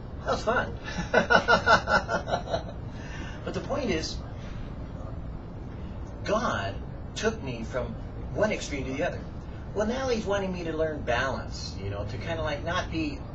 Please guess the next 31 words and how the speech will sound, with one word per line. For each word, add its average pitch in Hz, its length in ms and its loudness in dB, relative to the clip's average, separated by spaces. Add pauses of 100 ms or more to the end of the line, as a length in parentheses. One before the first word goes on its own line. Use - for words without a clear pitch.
all 151 280 8
one 156 240 2
way 123 140 2
or 127 140 4
all 139 120 6
the 139 120 2
other 170 140 4
way. 107 240 0 (580)
God 208 280 4
wants 175 240 -2
me 165 100 -4
to - 80 -2
be 156 280 -2 (420)
his 254 320 -2
way. - 140 -4 (500)
And, 190 120 0
you 240 60 4
know, 262 220 4 (640)
one 262 140 2
of 269 60 6
the 226 100 4
things 214 260 2
you 165 80 0
learn 175 220 2
about 135 280 2
doing 135 260 0
it 117 100 -4 (200)
his 220 260 0
way 196 260 0
is 208 160 -4
that 220 220 2